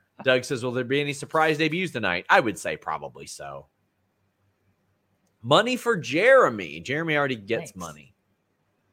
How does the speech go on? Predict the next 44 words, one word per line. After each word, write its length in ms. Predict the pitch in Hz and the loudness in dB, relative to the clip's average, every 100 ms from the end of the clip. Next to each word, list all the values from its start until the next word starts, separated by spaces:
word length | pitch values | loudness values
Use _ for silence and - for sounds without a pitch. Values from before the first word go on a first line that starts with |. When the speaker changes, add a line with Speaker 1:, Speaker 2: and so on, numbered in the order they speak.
| - | -20
Speaker 2:
Need 120 | 147 | -12
more. 400 | 127 143 143 104 - - | -4 -2 -2 -4 -14 -20
Got 80 | 127 | -10
a 40 | |
wedding 260 | 110 190 139 | -2 -2 -2
to 60 | 110 | -4
pay 180 | 117 | -12
for. 320 | 107 101 98 _ _ _ _ _ _ _ | -14 -16 -20 _ _ _ _ _ _ _
Speaker 1:
I 40 | 120 | 0
got 120 | 107 | 0
a 40 | |
sunroom 560 | 82 - 160 165 117 104 | 0 0 0 0 -2 -2
being 240 | 104 92 | -4 -4
built 240 | 90 98 90 | -4 -4 -4
downstairs 540 | 92 87 - 95 85 | -6 -8 -6 -6 0
right 260 | 113 190 160 | 6 6 8
now, 300 | 165 131 104 | 6 6 4
Jeremy. 560 | 92 95 90 90 85 _ _ 113 | 0 -4 -2 -6 -10 _ _ -20
Speaker 2:
My 180 | 107 _ - | -20 _ -12
God. 360 | 123 107 92 _ _ _ _ - | -12 -12 -16 _ _ _ _ -6
Speaker 1:
Been 140 | 131 | -4
saving 380 | - 160 143 139 | 4 4 4 0
for 120 | 139 | -4
years. 520 | 127 151 135 98 - _ _ _ | 0 2 4 2 -4 _ _ _
Joseph 360 | - 151 143 120 | 2 2 2 -4
says, 340 | 151 131 - - _ _ | 0 0 0 -18 _ _
<laughs> 300 | - - - | -20 -12 0
"Will 100 | 165 | 6
they 140 | 175 | 8
have 120 | 170 156 | 8 4
a 40 | |
traditional 440 | 131 185 247 202 | 0 0 0 -4
Survivor 400 | 147 139 147 151 | -4 0 0 0
Series 280 | 139 147 127 | -2 -6 -4
match 280 | 127 135 131 | -2 -2 -4
in 60 | 113 | -6
addition 320 | 120 - 123 | -6 -8 -10
to 60 | |
War 320 | 113 101 104 95 | -10 -8 -8 -6
Games? 400 | 101 95 95 110 | -8 -8 -10 -12
Would 140 | 95 | -4
love 280 | 110 120 113 | -2 -4 -4
to 60 | |
have 420 | 110 113 104 98 | 0 2 2 0